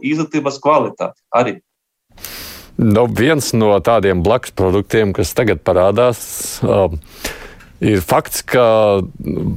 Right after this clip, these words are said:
Speaker 2: pedagogiem obligāta vakcinācija.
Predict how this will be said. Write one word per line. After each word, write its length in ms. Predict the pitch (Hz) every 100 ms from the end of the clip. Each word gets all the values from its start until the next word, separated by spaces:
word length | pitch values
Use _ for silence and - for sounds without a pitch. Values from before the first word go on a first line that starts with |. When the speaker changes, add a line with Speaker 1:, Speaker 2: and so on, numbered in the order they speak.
| -
Speaker 2:
pedagogiem 640 | 147 143 139 131 123 117
obligāta 500 | 123 110 101 95 -
vakcinācija. 920 | 90 - - 82 80 76 - 85 76